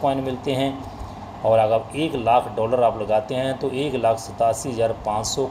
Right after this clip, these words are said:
coin आपको मिलते हैं। यहाँ पे आपकी amount दो साल के लिए तीन सौ परसेंट होती है। यहीं पे आप अगर उसको ढाई साल के लिए लगाते हैं तो दस हज़ार एक सौ पच्चीस की जगह पन्द्रह हज़ार एक सौ अट्ठासी, बीस हज़ार दो सौ पचास की जगह तैंतीस हज़ार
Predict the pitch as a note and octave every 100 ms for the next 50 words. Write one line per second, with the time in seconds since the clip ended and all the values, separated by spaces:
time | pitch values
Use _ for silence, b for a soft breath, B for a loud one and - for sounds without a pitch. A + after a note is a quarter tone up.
0 | - A#2 A#2+ A2 G#2 A#2+ G#2+ G2 D3 B2+
1 | A#2 A#2 A#2 A2+ B2+ A2 A#2 - C#3 D3
2 | C3+ B2+ B2+ A#2+ D3 F3 F3 B B -
3 | G#3+ G#3+ F#3+ F#3+ D3 - B2 A#2+ A2+ A2
4 | A2+ G#2 C3 G3 F#3+ E3 E3 D#3 D3 E3
5 | C3 A2 B2 E3 D#3+ E3 - C3+ C3+ C#3
6 | C3+ A2+ A2 - C#3 D#3 - - - -
7 | - C3 D#3+ E3+ E3 D#3+ - D3 C#3+ C3+
8 | D3+ D3 D3 C#3+ - B2 B2 B2+ B2 A#2
9 | - G2+ A2 A#2 - D#3+ C3+ - - A2
10 | D#3 C3+ C#3 B2 B2 A2 - C3 C3+ B2+
11 | B2 C3 B2+ B2 A#2+ - D#3 D#3+ C3 B2